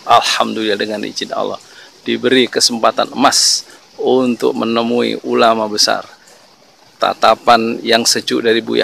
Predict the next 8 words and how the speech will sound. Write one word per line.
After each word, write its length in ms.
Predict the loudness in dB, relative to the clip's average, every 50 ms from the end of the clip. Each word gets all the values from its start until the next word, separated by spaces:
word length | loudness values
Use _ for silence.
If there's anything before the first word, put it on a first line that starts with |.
| 0 0 -2
Hamka 480 | -2 -2 -2 -6 -6 -6 -6 -8 -8 -14 _ _ _ _ _ _ _
sekitar 560 | -6 -6 -6 -4 -6 -8 -4 -2 0 0 2
sepuluh 400 | 2 0 -2 -2 -4 -2 -2 0
menit 320 | 0 -2 0 0 0 0 -2 _
di 160 | _ -4 -4 -2
rumahnya, 560 | -2 -2 -2 -2 -2 -2 -4 -6 -8 -8 -10 -14 -20 -20 _ _ _ _ _ _ _ _ _ -20 -20 _ _ _ _ _
di 240 | -6 -2 0 2 4 4 4 4 4 4 4 4 6 6 4 4 4 4
samping 640 | 2 2 2 2 0 0 0 0 0 -2 -4 -8